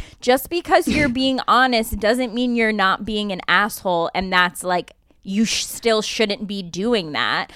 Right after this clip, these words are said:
Speaker 1: Like, just because you're telling
Speaker 2: Yeah.
Speaker 1: me, 'Hey, I cheated on you,' doesn't mean it makes it right, like, any more right, because
Speaker 2: And
Speaker 1: you're
Speaker 2: this is such a
Speaker 1: honest."
Speaker 2: bi-, like, a Drake album, the whole fucking world sees it. Also, Halle Ber-,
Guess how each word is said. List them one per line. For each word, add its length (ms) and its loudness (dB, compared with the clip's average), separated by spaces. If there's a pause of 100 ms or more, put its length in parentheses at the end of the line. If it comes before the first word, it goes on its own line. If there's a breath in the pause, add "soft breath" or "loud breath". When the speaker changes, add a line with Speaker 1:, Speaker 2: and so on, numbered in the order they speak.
(140 loud breath)
Speaker 1:
Like, 140 6
just 160 -2
because 260 0
you're 120 4
telling 480 0
Speaker 2:
Yeah. 40 -4
Speaker 1:
me, 200 -2
'Hey, 360 2
I 200 2
cheated 420 -4
on 180 2
you,' 220 0 (260 loud breath)
doesn't 400 2
mean 320 0
it 180 -4
makes 380 -2
it 160 4
right, 480 2 (220)
like, 260 2
any 320 6
more 460 6
right, 720 0 (200)
because 360 4
Speaker 2:
And 80 10
Speaker 1:
you're 80 10
Speaker 2:
this 120 6
is 200 12
such 240 2
a 60 8
Speaker 1:
honest." 140 -4
Speaker 2:
bi-, 100 6
like, 260 6
a 80 8
Drake 420 6
album, 420 6 (140)
the 120 4
whole 420 6
fucking 500 0
world 320 2
sees 340 -4
it. 200 -2 (240 loud breath)
Also, 320 4
Halle 340 2
Ber-, 300 2